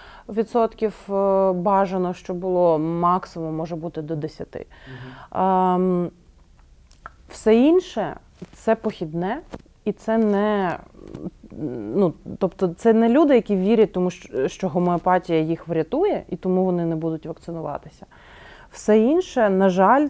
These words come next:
Speaker 1: це зманіпульовано, а, як я кажу, man-made crisis. Тобто це все і не тільки в Україні.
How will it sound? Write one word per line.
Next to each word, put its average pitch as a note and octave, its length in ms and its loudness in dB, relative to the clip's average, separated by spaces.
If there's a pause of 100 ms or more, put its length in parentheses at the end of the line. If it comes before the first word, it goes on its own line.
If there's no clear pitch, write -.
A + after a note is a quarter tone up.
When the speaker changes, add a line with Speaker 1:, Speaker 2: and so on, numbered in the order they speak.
Speaker 1:
це G#3 720 4
зманіпульовано, G3+ 1500 2 (540)
а, E3+ 480 4
як D#3+ 140 -2
я D#3+ 60 -2
кажу, F#3+ 260 0
man-made F#3+ 800 4
crisis. - 680 -2
Тобто F3+ 320 -8
це - 320 -4
все E4+ 640 -2 (260)
і A3 120 2
не A#3+ 240 2
тільки B3+ 380 -4
в F#3+ 80 -6
Україні. D3+ 640 -10